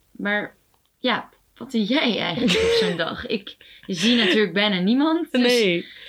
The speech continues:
Speaker 1: ik zit alleen maar op mijn kamer.
Speaker 2: Ik moet zeggen, die vraag wordt heel vaak in huis aan mij gesteld. Van, "Jaap, wat ga jij vandaag doen?" En ik heb ook het gevoel soms dat het bijna, eh, fout is om te zeggen dat ik geen planning heb.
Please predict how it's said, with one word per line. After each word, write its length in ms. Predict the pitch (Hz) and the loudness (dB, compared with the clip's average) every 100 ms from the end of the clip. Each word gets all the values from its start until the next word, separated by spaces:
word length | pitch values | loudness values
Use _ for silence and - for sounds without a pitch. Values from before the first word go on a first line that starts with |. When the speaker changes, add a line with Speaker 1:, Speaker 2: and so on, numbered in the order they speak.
| - | -6
Speaker 1:
ik 100 | 262 | -4
zit 180 | 208 190 | -2 -2
alleen 160 | 165 | -2
maar 100 | 160 | -2
op 60 | 160 | -4
mijn 100 | 175 | -4
kamer. 200 | 226 294 247 | -2 0 0
Speaker 2:
Ik 60 | |
moet 160 | 262 254 | 0 2
zeggen, 240 | 262 262 | 0 2
die 160 | 233 233 | 0 0
vraag 400 | 226 240 285 - | 0 2 2 0
wordt 360 | 226 233 208 - | 0 2 2 0
heel 680 | 202 190 208 277 277 247 214 | 0 2 2 4 4 2 0
vaak 320 | 220 208 208 | 0 0 0
in 120 | 202 | 0
huis 420 | 190 190 190 - _ - | 2 2 2 -2 _ -2
aan 160 | 185 | 0
mij 200 | 180 170 | 2 0
gesteld. 480 | 175 - 175 160 165 | -2 0 2 2 0
Van, 240 | 180 170 - - | -2 -4 -8 -4
"Jaap, 500 | 180 165 156 - - _ _ - - | 0 0 0 -6 -20 _ _ -20 -20
wat 100 | - | -8
ga 80 | - | -2
jij 220 | 294 277 | 2 2
vandaag 360 | 220 214 175 165 | 2 2 2 0
doen?" 220 | 170 170 | -4 -4
En 120 | 185 | -2
ik 80 | 233 | 0
heb 100 | 262 | 2
ook 140 | 311 294 | 0 0
het 120 | 262 | -2
gevoel 420 | 233 - 311 349 | -4 0 0 0
soms 380 | - 302 330 - | 0 0 0 0
dat 180 | 247 240 | -2 -2
het 140 | 208 | 0
bijna, 420 | 254 254 226 202 - - - _ | 0 2 2 0 -6 -20 -20 _
eh, 260 | 214 202 190 | -2 0 -2
fout 380 | - 285 339 | 0 2 2
is 200 | 233 226 | 0 0
om 80 | 226 | 0
te 100 | 208 | 0
zeggen 460 | 208 214 220 202 202 | 0 0 0 0 2
dat 140 | 208 208 | 0 -2
ik 140 | 208 | -2
geen 160 | 208 190 | -2 0
planning 320 | 247 240 170 | 2 2 2
heb. 280 | 147 143 | 0 -2